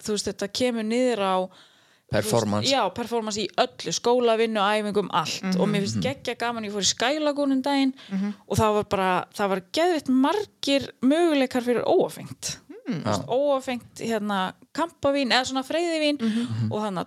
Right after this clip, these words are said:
Speaker 1: töst og eitthvað svona og svo var ekki, það var ekki bara
Speaker 2: Mhm.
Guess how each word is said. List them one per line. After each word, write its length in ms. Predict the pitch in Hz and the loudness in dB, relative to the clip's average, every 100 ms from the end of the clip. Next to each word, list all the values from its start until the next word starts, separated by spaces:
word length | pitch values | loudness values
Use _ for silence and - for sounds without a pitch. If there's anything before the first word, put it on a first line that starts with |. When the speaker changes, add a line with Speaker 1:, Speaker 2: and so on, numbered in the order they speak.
| - | -2
Speaker 1:
töst 460 | - 302 - - - - - | 0 0 -2 -4 -8 -12 -4
og 320 | - 254 254 262 | 0 2 4 2
eitthvað 220 | 254 262 | 0 -2
svona 360 | 262 247 240 - | 0 0 0 0
og 80 | 220 | 0
svo 160 | 254 247 | 2 2
var 80 | 226 | 0
ekki, 140 | - | -2
það 80 | 214 | -4
var 80 | 208 | -4
ekki 200 | 226 - | -4 -2
bara 680 | 247 262 262 233 214 196 196 | -2 0 -2 -2 0 0 -4
Speaker 2:
Mhm. 100 | - | -8